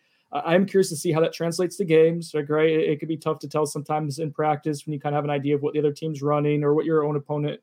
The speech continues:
or your own opponent, what your own team is running 'cause you're going against the offense so often. Uh, but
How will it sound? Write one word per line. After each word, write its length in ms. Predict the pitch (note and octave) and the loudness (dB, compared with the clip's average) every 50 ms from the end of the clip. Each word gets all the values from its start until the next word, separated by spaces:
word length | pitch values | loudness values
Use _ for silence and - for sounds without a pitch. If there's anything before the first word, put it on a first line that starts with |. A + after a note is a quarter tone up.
| _ | _
or 160 | D3+ C#3 - - C3+ | -14 -14 -14 -14 _
your 160 | C#3 C3 C3 C3+ | -16 -12 -10 -8
own 100 | C3+ C3 | -8 -8
opponent, 280 | - - C#3 C3 A#2+ - _ _ _ _ | -8 -8 -8 -8 -10 -12 _ _ _ _
what 100 | E3 E3+ | 4 6
your 160 | E3+ E3 F3 | 6 6 6
own 160 | F3+ F3+ E3+ | 4 4 2
team 300 | E3 - E3+ E3+ D#3+ D#3+ | 0 0 0 0 2 2
is 260 | D3 D#3 D#3 C#3 C#3 | 2 2 2 2 4
running 240 | D#3 D3+ D3+ D3+ C#3+ | 2 4 4 2 0
'cause 100 | C#3+ - | -2 -4
you're 100 | D3+ D3 | -4 -2
going 120 | D3 D3+ | 0 0
against 240 | D3 C#3 D3 C#3 - | 0 0 -2 -2 -2
the 100 | C#3+ C#3 | -2 0
offense 320 | C#3 C#3+ C3+ - D3 C#3 - | 0 0 -2 -4 -6 -8 -2
so 220 | - D#3 C#3+ C#3 | 0 2 4 4
often. 500 | C#3+ C#3 C#3 C#3 - - C3+ C#3+ C#3+ C3+ - _ _ _ _ _ _ _ | 4 4 2 0 0 0 0 2 2 0 -2 _ _ _ _ _ _ _
Uh, 140 | C#3+ C#3 C#3 | 2 2 2
but 400 | C3+ C3 - G3 F3+ D#3+ D#3 | 2 6 6 8 8 8 6